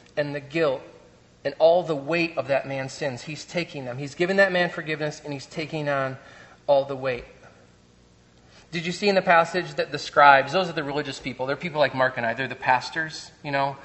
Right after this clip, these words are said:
They get kinda snotty when Jesus does really amazing, counterintuitive things. The scribes are really angry because he says, "Who, who, who can really forgive sins? Why is this man saying this?" And they're right,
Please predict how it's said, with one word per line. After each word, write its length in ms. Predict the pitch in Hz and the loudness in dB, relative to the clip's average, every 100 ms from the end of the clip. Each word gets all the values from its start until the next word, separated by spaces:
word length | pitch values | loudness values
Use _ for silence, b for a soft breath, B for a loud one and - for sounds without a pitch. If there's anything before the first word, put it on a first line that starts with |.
| B B | B B
They 160 | 175 190 | 0 0
get 160 | 190 | 0
kinda 260 | - 185 160 | -2 -2 -2
snotty 600 | - - 170 165 160 151 | -6 -2 6 8 8 6
when 200 | 143 135 | -2 -4
Jesus 520 | 131 160 143 135 - | -4 -6 -6 -10 -10
does 240 | - 143 147 | -6 -6 -4
really 240 | 156 151 | -4 -2
amazing, 840 | 135 135 147 160 151 165 160 160 B B B B - | -4 -2 0 0 -2 -4 -4 -6 B B B B -8
counterintuitive 800 | - 202 220 208 - 196 180 175 | 2 4 6 4 2 -4 -4 -2
things. 560 | 135 113 110 - - - _ _ _ _ _ _ _ _ b - | -6 -6 -10 -14 -16 -20 _ _ _ _ _ _ _ _ b -14
The 80 | 147 | -10
scribes 380 | - 202 190 | 4 6 6
are 60 | 202 | 0
really 260 | 196 185 175 | 0 0 2
angry 320 | 214 202 156 | 0 2 -4
because 180 | 160 160 | -6 -10
he 80 | |
says, 240 | 160 180 - | -4 -4 -4
"Who, 340 | - 285 285 | 2 4 4
who, 200 | 196 254 | 0 -4
who 260 | 214 196 285 | -4 -4 -4
can 160 | 262 254 | 0 0
really 180 | 233 | 0
forgive 360 | 214 220 185 180 | 0 -4 -4 -4
sins? 440 | - 175 120 110 - | 0 0 0 -6 4
Why 100 | 185 | 6
is 80 | 220 | 6
this 160 | 233 - | 4 0
man 220 | 202 180 | 0 0
saying 340 | - 196 180 | -2 -2 0
this?" 220 | 143 135 B B B | -2 -6 B B B
And 120 | 202 | 4
they're 120 | 233 | 6
right, 280 | 226 269 262 | 8 6 4